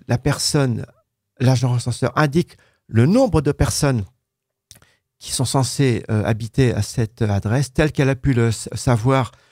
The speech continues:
par les voisins, par exemple, ou tel que ça a été indiqué, euh, à la mairie, si les personnes sont venues faire la démarche, euh, à la mairie. Et ces personnes-là seront comptabilisées dans le nombre d'habitants du lieu. Et pour nous,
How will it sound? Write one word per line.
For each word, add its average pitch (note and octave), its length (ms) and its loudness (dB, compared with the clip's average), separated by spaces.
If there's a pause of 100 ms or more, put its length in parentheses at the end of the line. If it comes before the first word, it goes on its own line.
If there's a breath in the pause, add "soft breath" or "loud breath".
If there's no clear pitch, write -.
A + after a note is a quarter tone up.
(280 soft breath)
par B2 200 4
les A2+ 280 4 (280)
voisins, A2 580 0 (320)
par A#2+ 160 2
exemple, A2 420 -4 (280 soft breath)
ou B2 120 2
tel D3 240 0
que A#2+ 100 -4
ça B2+ 180 0
a B2 40 4
été A#2 400 0 (300 soft breath)
indiqué, A2+ 640 0 (120)
euh, G#2+ 200 0
à B2+ 140 0
la B2 80 2
mairie, B2+ 420 0
si - 160 -6
les A2+ 60 0
personnes A#2 300 -4
sont A#2 140 -2
venues G#2+ 140 2
faire A2+ 160 -2
la G#2+ 60 0
démarche, A2 500 -2
euh, G2+ 160 -4 (180)
à A#2+ 140 0
la A#2 140 2
mairie. G#2+ 380 -2 (880 soft breath)
Et D3 320 4 (300)
ces - 340 2
personnes-là E3 800 0
seront D#3+ 580 0 (400 soft breath)
comptabilisées E3+ 880 0
dans D3 220 0
le D#3+ 140 2
nombre A#3 440 2
d'habitants D3 440 -2
du B2+ 220 -2
lieu. C3 60 2
Et B2 40 2
pour D3+ 240 6
nous, A#3+ 180 2